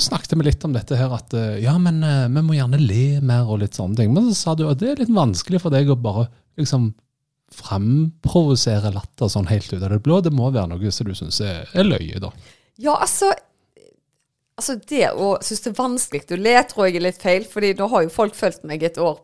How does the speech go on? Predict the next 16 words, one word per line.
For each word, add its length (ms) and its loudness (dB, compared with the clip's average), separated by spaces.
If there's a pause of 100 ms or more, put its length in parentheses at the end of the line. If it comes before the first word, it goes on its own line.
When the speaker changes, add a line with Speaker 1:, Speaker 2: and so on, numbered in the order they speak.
Speaker 2:
på 240 4
podcasten, 580 -2
og 80 0
de 100 2
vet 200 0
at 80 -2
jeg 180 2
ler 240 4
ganske 300 -4
mye. 320 0 (520)
Men, 400 -2
eh, 160 -2
det, 160 -10
sånn 280 0 (540)
skikkelig 880 0
latterkramper 1200 -6